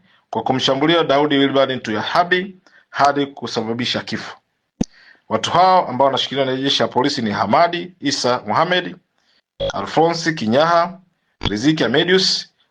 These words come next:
Frank Paulo Lutindi,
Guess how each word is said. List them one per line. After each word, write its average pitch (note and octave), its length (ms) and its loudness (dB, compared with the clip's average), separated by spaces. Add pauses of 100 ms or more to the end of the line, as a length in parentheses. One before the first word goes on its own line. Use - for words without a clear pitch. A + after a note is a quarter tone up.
Frank C#3 440 -4
Paulo F3+ 560 2 (400)
Lutindi, F#3 920 0